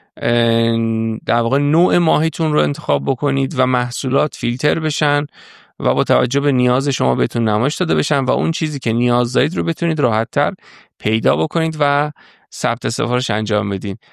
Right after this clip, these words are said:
هر سوالی داشتین می‌تونید از قسمت چت آنلاین وبسایت ما ازمون بپرسین. اگر چت آنلاین براتون حالا نبود یا کسی جواب نداد، می‌تونید با شماره تماس‌های ما ارتباط بگیرید.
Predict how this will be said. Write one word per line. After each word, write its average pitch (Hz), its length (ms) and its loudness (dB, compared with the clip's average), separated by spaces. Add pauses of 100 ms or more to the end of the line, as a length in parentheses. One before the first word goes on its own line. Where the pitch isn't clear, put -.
(160)
هر 170 340 -2
سوالی 156 380 0
داشتین 147 400 0
می‌تونید 156 280 -2
از 123 160 0
قسمت 139 320 -2
چت 127 300 -2
آنلاین 127 420 0
وبسایت 123 420 0
ما 117 160 2
ازمون 110 360 0
بپرسین. 160 760 0 (640)
اگر 120 760 0
چت - 280 -4
آنلاین 117 420 0
براتون 117 400 -2
حالا 117 220 -2
نبود 123 460 0
یا 113 80 2
کسی 113 320 -4
جواب 113 280 2
نداد، 135 280 0
می‌تونید 160 320 -2
با 139 80 0
شماره 120 280 0
تماس‌های 113 420 0
ما 190 120 0
ارتباط 180 360 0
بگیرید. 170 460 -2